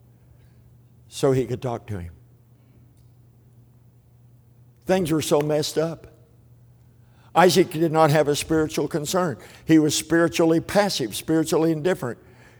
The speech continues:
Oh, say, uh, "Isaac, you think you're gonna die?" He said, "Yeah, I think the time's coming real soon." "Well, what is, what's on your mind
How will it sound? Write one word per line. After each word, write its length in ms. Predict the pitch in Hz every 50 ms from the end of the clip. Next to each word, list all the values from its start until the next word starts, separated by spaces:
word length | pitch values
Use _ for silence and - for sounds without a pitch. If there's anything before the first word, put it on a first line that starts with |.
| _
Oh, 140 | - 190 220
say, 320 | 220 - - 214 185 165 -
uh, 240 | 139 143 131 104 - -
"Isaac, 380 | 127 175 247 269 247 196 - 151
you 60 | 165
think 200 | - 175 185 143
you're 80 | 151
gonna 180 | 131 170 160 156
die?" 200 | 151 165 143 127
He 60 | 123
said, 220 | - - 131 120 120
"Yeah, 120 | 123 127
I 60 | 127
think 200 | 120 135 127 -
the 60 | 117
time's 340 | - - 143 135 135 123 -
coming 280 | - - 147 143 131 120
real 220 | 123 131 131 127
soon." 300 | 123 - 165 143 123 104 - - - - - - -
"Well, 140 | 151 156
what 180 | 143 180 247 269
is, 180 | 277 254 185 -
what's 260 | - 180 226 226 -
on 160 | 302 302 302
your 180 | 311 302 285 269
mind 520 | 220 254 269 302 320 311 277 208 214 135